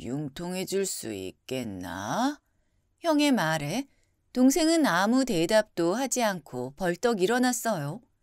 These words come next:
그리고 다락방에서 패착 하나를 꺼냈어요.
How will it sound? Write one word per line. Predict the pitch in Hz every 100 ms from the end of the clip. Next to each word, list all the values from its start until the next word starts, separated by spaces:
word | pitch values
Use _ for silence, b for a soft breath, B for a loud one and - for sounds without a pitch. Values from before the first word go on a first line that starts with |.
| _ _ _
그리고 | 156 143 143 277 - b b b b _
다락방에서 | 262 220 247 - 233 220 180 - 147 - _ _ _ -
패착 | 381 339 359 -
하나를 | 302 220 156 -
꺼냈어요. | 247 247 254 - 220 139 139